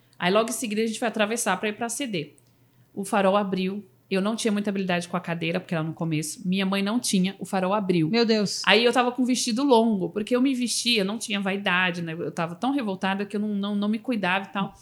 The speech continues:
Speaker 1: Aí eu tava com vestido longo, porque eu colocava o vestido, que era mais prático, né?
Speaker 2: Aham.
Speaker 1: E aí o, a barra do vestido enganchou na rodinha da frente da cadeira, na hora que o farol abriu. Pensa no desespero. Eu falei, "Mãe do céu, mãe." Aí eu, naquela agonia, minha mãe tentando,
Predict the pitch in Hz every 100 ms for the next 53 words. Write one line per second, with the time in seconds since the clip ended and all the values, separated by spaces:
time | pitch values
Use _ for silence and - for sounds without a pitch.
0 | - - - - 269 320 302 277 269 277
1 | 233 277 247 285 269 247 240 240 226 226
2 | 190 196 208 - 220 220 - 285 247 233
3 | 277 - - 214 202 - 214 226 208 202
4 | - _ _ _ - - 190 190 208 208
5 | 190 185 185 190 208 233 208 208 220 208
6 | 214 208 220 - 202 202 196 190 196 185
7 | 185 - 185 160 175 160 - 160 156 156
8 | 160 196 208 208 190 190 180 147 - _
9 | _ - - - _ _ - 269 277 311
10 | 254 226 269 - 247 185 180 208 202 208
11 | 240 254 285 269 302 330 262 247 302 311
12 | 269 240 233 233 - _ _ _ - 208
13 | 208 220 214 220 214 220 214 214 226 214
14 | 220 214 214 175